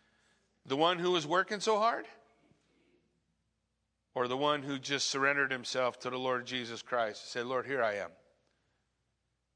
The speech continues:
Save me. Forgive me. Make me righteous." The Bible says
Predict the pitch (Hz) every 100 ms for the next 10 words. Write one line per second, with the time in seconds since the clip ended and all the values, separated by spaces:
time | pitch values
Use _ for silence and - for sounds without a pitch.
0 | - - 117 113 95 90 - _ _ _
1 | _ _ _ _ _ _ _ _ _ _
2 | - 107 104 131 139 - 92 - _ _
3 | _ _ _ _ _ _ _ _ _ _
4 | _ _ _ _ - 120 123 135 151 -
5 | - _ 120 120 107 101 110 _ _ _
6 | _ _ _ _ _ - 117 104 - -
7 | - - - - _ _ _ _ _ _
8 | _ _ _ _ - 107 117 165 185 135
9 | - 120 113 113 -